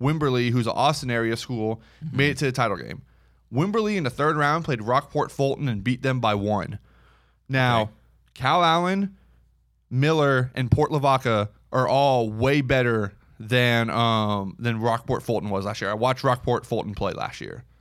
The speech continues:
Speaker 2: Okay.
Speaker 1: Those three teams are all way better than Rockport. And Wimberley, who was a finalist and was competitive in that state championship game, beat Rockport by one point.
Speaker 2: Hmm.
Speaker 1: I think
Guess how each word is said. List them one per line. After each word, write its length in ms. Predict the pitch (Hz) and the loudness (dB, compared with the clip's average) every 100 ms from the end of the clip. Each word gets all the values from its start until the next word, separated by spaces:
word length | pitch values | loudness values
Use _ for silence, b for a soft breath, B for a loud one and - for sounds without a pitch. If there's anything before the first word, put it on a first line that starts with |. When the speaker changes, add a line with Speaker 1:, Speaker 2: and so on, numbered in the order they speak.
| - | -16
Speaker 2:
Okay. 180 | 90 95 120 | -14 -10 -2
Speaker 1:
Those 220 | 143 170 | 0 2
three 160 | 175 | 0
teams 260 | 156 160 143 | 0 0 0
are 60 | 135 | 2
all 160 | 110 104 | 0 0
way 260 | 107 135 156 | 0 0 2
better 220 | 151 143 | 0 0
than 140 | 131 | -2
Rockport. 480 | 117 117 - 113 113 | 0 0 0 -4 -2
And 160 | 113 123 | -2 -2
Wimberley, 360 | 170 185 185 | 0 0 2
who 100 | 170 | 2
was 140 | 156 123 | 2 -2
a 60 | |
finalist 580 | 113 139 175 156 127 123 | -2 0 0 2 0 0
and 80 | 143 | -4
was 100 | 123 | -4
competitive 640 | 127 117 190 240 190 135 110 | -6 -4 -2 0 2 0 0
in 100 | 139 | -2
that 120 | 120 | -4
state 160 | - 135 | -4 -6
championship 500 | 170 160 156 131 - | -4 -2 -2 -2 -2
game, 380 | 123 113 110 117 b b b b | -2 0 -2 -8 b b b b
beat 220 | 127 160 | -4 -2
Rockport 460 | 143 135 135 135 123 | 0 -2 0 -2 -2
by 160 | 117 107 | 0 0
one 260 | 101 120 | 0 0
point. 340 | 117 113 - - _ _ _ - | 0 -2 -2 -12 _ _ _ -10
Speaker 2:
Hmm. 120 | 127 92 b b b - | -10 -10 b b b -4
Speaker 1:
I 200 | 117 147 | 0 0
think 260 | 156 180 | 2 0